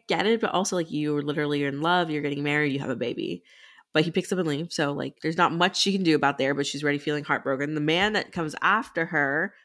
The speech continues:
or ha-, after him, is this powerful vampire and is like, "I'm gonna take care of you, take care of your son, take care of our family." And then she gets pregnant again, and he straight up disappears. So she's like, "I'm done with love.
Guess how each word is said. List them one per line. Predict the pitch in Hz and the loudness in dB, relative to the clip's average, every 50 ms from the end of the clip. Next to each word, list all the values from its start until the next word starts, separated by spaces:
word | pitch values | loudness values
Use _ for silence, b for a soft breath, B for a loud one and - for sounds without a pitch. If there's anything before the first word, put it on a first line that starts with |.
| b b | b b
or | 165 170 | -4 -2
ha-, | 175 180 170 - - - - | 0 -2 -4 -4 -4 -4 -2
after | 185 196 - - 160 | -2 -2 -2 -6 -8
him, | 156 165 151 143 156 185 202 220 - _ _ _ _ _ _ - | -6 -4 -6 -6 -6 -6 -10 -12 -16 _ _ _ _ _ _ -4
is | 160 160 147 | -2 -2 -2
this | - 151 151 - | -2 -4 -4 -4
powerful | - 165 147 143 147 147 - 160 156 | -4 -4 -2 -2 -2 0 -2 -2 -2
vampire | 143 135 135 - - 139 143 143 147 | -2 -2 -4 -2 0 0 2 4 4
and | 147 139 | 2 2
is | 139 139 139 | 0 -2 -2
like, | 139 135 - | -4 -4 -4
"I'm | - 190 | -6 -4
gonna | 196 190 | -4 -4
take | 190 - 196 - | -2 -2 -4 -2
care | - 202 202 202 | -2 -2 -2 0
of | 196 202 | 0 -2
you, | 202 202 | -2 -2
take | - 190 185 - | -2 -4 -8 -6
care | - 175 170 | -4 -4 -4
of | 165 | -4
your | 165 160 | -4 -6
son, | 165 - - 208 202 208 190 | -6 -2 0 0 2 2 0
take | - 180 - | -2 -6 -4
care | 180 170 165 165 | -2 -2 -2 -2
of | 160 - | -2 -2
our | - - 147 | -2 -2 -2
family." | - - - 220 220 208 202 202 202 208 208 202 196 190 B B B B B B B B B B - | -2 -4 -4 -2 -2 -2 -2 -2 -2 -2 0 0 -2 -2 B B B B B B B B B B 2
And | 170 165 160 | 2 4 4
then | 156 151 147 147 | 4 4 4 2
she | 147 - - 220 | 0 0 0 2
gets | 247 262 - - | 2 2 2 0
pregnant | - 165 147 143 139 139 | -4 -4 -4 -4 -4 -4
again, | 131 127 131 131 143 160 - | -2 -2 -2 -2 -2 -2 -4
and | - 131 135 123 127 131 | -4 -4 -4 -4 -6 -8
he | - - 135 135 | -8 -8 -8 -8
straight | - - 127 127 123 131 | -6 -6 -6 -4 -2 -2
up | 127 127 - _ _ _ _ _ _ _ _ _ _ _ | -4 -4 -6 _ _ _ _ _ _ _ _ _ _ _
disappears. | - 120 127 - 135 - 131 127 127 135 156 - | -8 -6 -6 -6 -6 -4 -2 0 0 0 -2 -2
So | - 160 | -4 -4
she's | - 175 175 - | -4 -6 -6 -6
like, | 160 160 160 - - - _ _ - 113 | -4 -4 -4 -6 -8 -12 _ _ -2 0
"I'm | 139 175 208 190 | 2 2 2 4
done | 226 254 277 262 | 4 4 4 4
with | 170 139 | 2 4
love. | 147 156 214 269 277 285 - | 4 6 6 6 4 2 -4